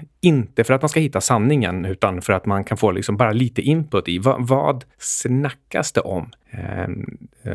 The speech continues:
s-, särskilt när det, när det sker någon plötslig rörelse så kan man kolla, vad, vad, vad, vad säger folk nu egentligen? Eh, och, och, och, eh, nu är det väl Discord man ska hänga, eh, så, så se om det finns en Discord-kanal för bolaget du är intresserad av.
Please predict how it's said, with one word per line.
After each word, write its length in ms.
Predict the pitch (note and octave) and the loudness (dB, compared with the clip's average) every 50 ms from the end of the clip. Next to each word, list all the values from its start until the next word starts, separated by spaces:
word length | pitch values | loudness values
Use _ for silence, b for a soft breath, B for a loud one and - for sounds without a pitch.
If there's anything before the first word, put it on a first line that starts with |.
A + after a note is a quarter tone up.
| - - - - - - | -8 -8 -10 -12 -14 -16
s-, 240 | - - - - A#2+ | -14 -12 -10 -8 -6
särskilt 560 | - - - C#3 A#2+ G2+ - - E3+ E3+ - | -2 0 2 2 2 2 0 -2 -4 -2 0
när 140 | F3+ E3 D3 | 0 0 2
det, 240 | C3+ A#2 G#2 G2+ F#2 - - | 2 2 2 0 -2 -4 -4
när 120 | G2+ F#2 | -4 -2
det 60 | F2+ | -2
sker 180 | - - F#2 F2+ | -2 -2 -2 0
någon 120 | F#2 F2+ | -2 -2
plötslig 280 | - G#2+ G#2 - - F2+ | -2 -2 -2 0 0 0
rörelse 420 | F#2 F#2+ G2+ G#2+ A#2+ B2 - - - | 2 2 2 2 2 0 -2 -4 -4
så 120 | - - | -6 -6
kan 120 | - - A#2 | -2 0 0
man 100 | A#2+ A2+ | 0 0
kolla, 240 | - - E2 - - | 0 0 -2 -2 0
vad, 140 | - G#2 G#2 | 0 0 0
vad, 220 | A2+ A#2+ A#2 - A#2 | 0 -2 -2 0 2
vad, 220 | A2+ A2 G#2+ A2 | 2 2 2 0
vad 120 | A#2 A2+ | -4 -4
säger 160 | - - - A#2 | -2 -2 -2 0
folk 220 | - A#2+ A2+ - | 0 0 0 0
nu 160 | C#3 D#3+ F3 | -2 -2 -2
egentligen? 400 | B2+ - - - - - - G#2+ b b b b b b | -2 -4 -6 -6 -8 -8 -8 -10 b b b b b b
Eh, 160 | - G2+ G2+ | -2 0 2
och, 240 | G#2 G#2 A2+ - - | 2 2 0 0 0
och, 180 | A2 G#2 - _ _ - | 0 -2 -2 _ _ -6
och, 240 | - G#2 G#2 G2+ G2+ | -2 0 2 2 2
eh, 120 | G2+ G2 G2+ - - G#2 G2+ - | 2 0 -2 -8 -10 -10 -4 0
nu 120 | A2 A2+ | 2 2
är 40 | A2 | 4
det 60 | A2 | 4
väl 140 | A2 G2+ G2+ | 2 0 0
Discord 640 | G#2+ G#2 - - - - B2+ A#2+ G#2+ G2 F2+ F#2 F2+ - _ - | 0 -2 -2 -2 -2 0 2 2 2 2 0 -4 -8 -10 _ -6
man 140 | A2 G2 F2+ | -4 -4 -2
ska 120 | - G2 | -2 -2
hänga, 340 | F#2 G2+ F#2+ F2+ F2 F2+ - - _ _ | 0 0 -2 -2 -4 -6 -6 -10 _ _
eh, 180 | - G2+ F#2+ F2+ | -6 -4 -4 -2
så, 380 | F#2+ - G#2+ G2 G2+ G2+ G#2 G#2 | -2 -2 -2 -2 -2 -4 -6 -6
så 140 | - - | -6 -6
se 140 | - - D3 | -4 -2 -2
om 100 | D3+ D#3 | -2 -2
det 60 | C3+ | -2
finns 240 | B2+ C3 C3 B2+ - | -2 -2 -2 0 0
en 60 | B2 | -2
Discord-kanal 1040 | A2+ G#2+ - - A#2 G#2+ G2+ F#2 - - - - G#2 G#2 A#2 C#3 C3+ B2+ A2 G2+ G2+ | -2 -2 0 2 2 2 2 2 -4 -8 -6 -6 -2 0 0 0 0 0 -2 -4 -6
för 460 | - - G#2 G2+ F#2+ - - G2 F2 - _ _ | -6 -4 -2 -2 -2 -2 -4 -6 -10 -12 _ _
bolaget 440 | - A2 G2 F#2+ F#2 F#2+ F#2+ F#2+ - | -2 0 0 0 0 -2 -2 -4 -6
du 60 | G#2 | -6
är 40 | G2 | -6
intresserad 440 | - - G2 - - F#2+ F#2+ F#2+ - | -4 -4 -4 -4 -2 -2 -2 -2 -2
av. 180 | - - - | -4 -4 -6